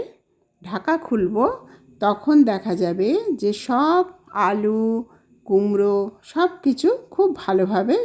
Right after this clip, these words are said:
সেদ্ধ হয়ে গেছে। এবার একটা খুন্তি দিয়ে ওই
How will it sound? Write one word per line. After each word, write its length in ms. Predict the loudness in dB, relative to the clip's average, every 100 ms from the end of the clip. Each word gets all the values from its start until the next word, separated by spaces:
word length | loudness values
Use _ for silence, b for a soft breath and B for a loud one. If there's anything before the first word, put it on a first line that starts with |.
| -4
সেদ্ধ 360 | -4 -4 -2 -4
হয়ে 240 | -2 -4
গেছে। 320 | -6 -8 -14 -16 -18 b b b b b b _ _ _ _ _
এবার 280 | 0 4 4
একটা 340 | 2 -2 -4 -4 -4 -16
খুন্তি 440 | -2 4 4 6 2
দিয়ে 300 | 2 0 0 -2 -6 b b _
ওই 240 | -2 4